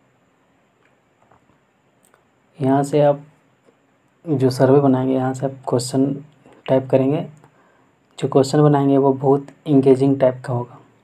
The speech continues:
क्वेश्चन, ठीक है, Interactive होगा क्वेश्चन, ताकि कोई देख कर चला ना जाए, वो ज़रूर वहाँ पे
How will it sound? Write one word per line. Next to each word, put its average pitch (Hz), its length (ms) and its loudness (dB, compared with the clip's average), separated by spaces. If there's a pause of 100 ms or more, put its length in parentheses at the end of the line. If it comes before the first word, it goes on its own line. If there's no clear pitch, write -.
(120)
क्वेश्चन, 123 500 -8
ठीक 131 220 -2
है, 160 180 -8
Interactive 135 560 -2
होगा 127 200 2 (120)
क्वेश्चन, 131 360 -4 (1400)
ताकि 135 200 -2
कोई 131 200 2
देख 135 320 2
कर 165 240 0 (460)
चला 135 200 0
ना 135 160 0
जाए, 147 240 -4 (500)
वो 135 340 -2 (720)
ज़रूर 139 280 2
वहाँ 131 220 -2
पे 151 180 -8